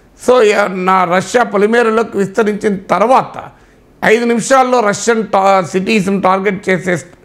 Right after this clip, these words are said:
శక్తి సామర్థ్యాలు అమెరికాకు రావడంతో రష్యా దాన్ని అంగీకరించడం లేదు. అదే సమయంలో ఇవాళ ది-, నాటో విస్తరణ కారణంగా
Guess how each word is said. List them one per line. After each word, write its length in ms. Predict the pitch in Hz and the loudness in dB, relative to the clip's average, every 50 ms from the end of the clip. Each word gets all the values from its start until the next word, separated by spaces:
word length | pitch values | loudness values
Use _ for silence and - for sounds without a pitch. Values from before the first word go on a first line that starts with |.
| _ - - _ _ _ - | _ -20 -20 _ _ _ -16
శక్తి 380 | - - 202 196 190 190 269 226 | -4 -2 -2 -2 0 -2 0 2
సామర్థ్యాలు 480 | 269 247 247 247 240 185 240 233 214 | 2 2 2 0 0 0 0 0 0
అమెరికాకు 540 | 190 180 196 208 202 - 220 202 196 - 165 | 0 0 0 -2 -2 -2 -4 -4 -4 -4 -2
రావడంతో 760 | 165 170 180 190 196 190 190 185 - 240 214 160 160 - - - - _ _ _ _ _ _ - 175 | 0 0 2 2 0 -2 -4 0 0 2 2 2 0 -2 -6 -14 -20 _ _ _ _ _ _ 0 0
రష్యా 280 | 220 220 - - 277 277 | 0 0 0 0 0 2
దాన్ని 240 | 240 233 220 208 185 | 2 2 0 0 -2
అంగీకరించడం 760 | 170 170 180 190 190 - - 156 139 131 - 127 - 90 90 | -4 -4 -6 -8 -6 -4 -4 -4 -4 -6 -8 -12 -14 -14 -16
లేదు. 140 | 87 90 - - _ _ _ _ _ _ - | -16 -18 -18 -20 _ _ _ _ _ _ -2
అదే 220 | - 226 277 285 277 | 0 0 2 0 2
సమయంలో 580 | 233 262 262 269 262 262 254 254 262 254 247 | 0 0 0 0 0 0 2 4 4 4 4
ఇవాళ 460 | 247 - 226 226 208 233 233 226 220 | 2 0 -2 0 2 2 2 4 2
ది-, 340 | 220 180 165 196 208 - 202 | 0 -2 -4 -6 -4 -2 0
నాటో 360 | 190 190 214 233 - 262 254 | 2 2 2 2 2 2 2
విస్తరణ 600 | 233 208 202 - - - 233 220 226 220 226 214 | 2 0 -2 -4 -2 -2 -2 0 0 0 0 -2
కారణంగా 680 | 196 - - 180 180 190 202 208 208 202 196 202 196 - | -2 -2 0 0 0 0 0 -2 -2 0 0 0 0 0